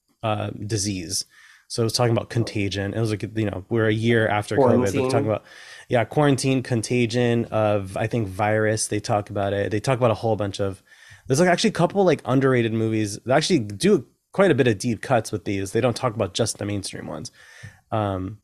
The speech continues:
Speaker 1: but yeah, great show, really cool interviews, and sort of, like,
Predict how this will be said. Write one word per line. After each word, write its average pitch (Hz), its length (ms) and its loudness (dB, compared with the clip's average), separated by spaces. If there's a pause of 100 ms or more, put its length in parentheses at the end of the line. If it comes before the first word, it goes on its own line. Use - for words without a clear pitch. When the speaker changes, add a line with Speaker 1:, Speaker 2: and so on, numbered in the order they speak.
(140)
Speaker 1:
but 101 340 -4
yeah, 113 220 0
great 139 320 2
show, 117 400 4
really 117 280 0
cool 113 200 -2
interviews, 104 540 0
and 95 260 -4
sort 113 160 -2
of, 98 100 -4
like, 95 320 -6